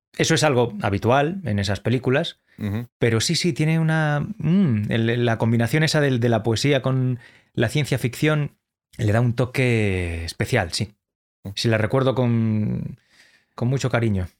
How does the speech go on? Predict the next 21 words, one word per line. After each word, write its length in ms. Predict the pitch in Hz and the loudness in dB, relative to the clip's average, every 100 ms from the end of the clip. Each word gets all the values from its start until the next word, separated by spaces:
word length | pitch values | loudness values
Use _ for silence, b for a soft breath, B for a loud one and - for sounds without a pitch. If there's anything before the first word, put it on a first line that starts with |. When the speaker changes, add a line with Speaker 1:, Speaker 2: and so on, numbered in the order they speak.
| _ _ | _ _
Speaker 1:
esa 220 | 180 113 107 | -4 -2 0
en 80 | |
concreto. 480 | 101 98 101 95 104 - _ _ _ - | -2 -2 -2 -4 -8 -14 _ _ _ -14
Speaker 2:
Vamos 460 | 101 131 156 165 | -4 -2 -2 -4
a 60 | 160 | -4
centrarnos 640 | 143 127 131 135 131 123 | -4 -4 0 0 0 -4
otra 200 | - - | -2 0
vez 180 | 107 120 | 0 0
en 80 | 113 | 0
la 100 | 98 | -2
película 360 | 92 113 120 95 | -2 -2 -2 -2
de 80 | 87 | -2
las 140 | 117 - | -2 -4
luciérnagas 640 | 73 95 98 95 98 101 | -6 -4 -2 -2 -2 -2
porque 280 | - 80 - | -4 -8 -2
me 60 | 131 | -2
Speaker 1:
Sí. 60 | |
Speaker 2:
parece 260 | 82 85 104 | -2 -4 -4
que 140 | - 101 | -2 -2
es 140 | - | -4
muy, 360 | - 92 127 143 | -8 -4 -4 -4